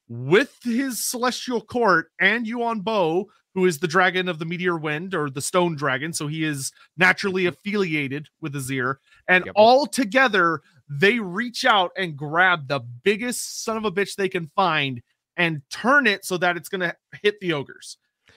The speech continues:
Speaker 2: So I've got a question. How that, because this is a part that I know re-, very well from the Ogre Kingdom side, but don't really know in terms of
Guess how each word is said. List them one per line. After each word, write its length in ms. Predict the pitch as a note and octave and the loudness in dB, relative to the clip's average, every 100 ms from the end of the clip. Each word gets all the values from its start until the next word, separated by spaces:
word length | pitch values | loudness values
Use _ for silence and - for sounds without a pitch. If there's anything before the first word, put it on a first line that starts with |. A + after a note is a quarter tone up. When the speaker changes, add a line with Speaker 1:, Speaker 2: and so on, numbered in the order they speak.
| _ | _
Speaker 2:
So 140 | - F#3 | -4 -2
I've 140 | F3 | -2
got 100 | A3+ | -2
a 40 | G#3+ | -2
question. 360 | - F#3 - | -4 -6 -6
How 220 | A2 G#3 - | -6 -6 -6
that, 200 | D#3+ B2+ | -10 -8
because 240 | C3+ D3 | -6 -6
this 120 | C#3+ C#3+ | -6 -8
is 80 | B2 | -8
a 60 | |
part 340 | - D#3 A2+ - | -2 0 0 -4
that 100 | A2+ | -6
I 80 | |
know 140 | C3 D#3 | -4 -2
re-, 240 | B2 D3+ D3 | -2 -2 -2
very 240 | D3 D3 | -6 -4
well 200 | C3 C#3 | -4 -6
from 180 | B2+ B2 | -6 -10
the 80 | A2+ | -6
Ogre 280 | E3+ F3 C3 | -4 -6 -10
Kingdom 360 | - G#2 G2 F#2 | -12 -14 -14 -14
side, 320 | G#2 A2 G#2 | -10 -8 -10
but 220 | C3 A2+ | -14 -8
don't 240 | E3+ F3+ D3 | -6 -6 -6
really 260 | D3+ C#3 | -6 -6
know 240 | C3+ D3 B2+ | -6 -6 -6
in 80 | G#2+ | -8
terms 380 | C3+ B2 A2+ | -8 -8 -8
of 240 | A#2 G#2 | -10 -10